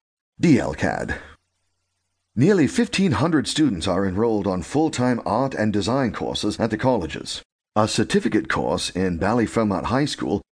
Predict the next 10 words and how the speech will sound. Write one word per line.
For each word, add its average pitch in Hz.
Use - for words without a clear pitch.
founded 139
partly 143
to 110
cater 143
for 101
the 85
increasing 104
demand 90
for 78
places, 95